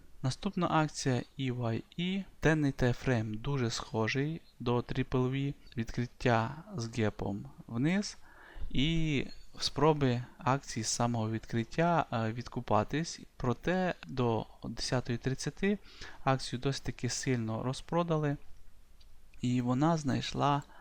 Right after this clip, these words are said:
е, свою зону підтримки по цифрі дванадцять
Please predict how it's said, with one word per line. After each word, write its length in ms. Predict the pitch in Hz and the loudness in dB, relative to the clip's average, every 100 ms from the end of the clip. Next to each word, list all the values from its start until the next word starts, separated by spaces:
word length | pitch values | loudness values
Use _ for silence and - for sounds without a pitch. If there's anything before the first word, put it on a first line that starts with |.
| - - - - - - | -14 -14 -16 -18 -16 -4
е, 240 | 98 104 | 0 0
свою 440 | - - 127 135 | -2 -2 0 0
зону 320 | 120 135 123 113 | 0 0 0 -2
підтримки 760 | - - 135 180 180 - 143 120 - | -8 0 2 2 0 0 0 -2 -4
по 260 | 131 127 101 | 0 2 2
цифрі 440 | - 123 - 113 | 0 -2 0 -4
дванадцять 800 | 113 127 127 120 - 117 - | -2 -2 0 0 -2 -6 -6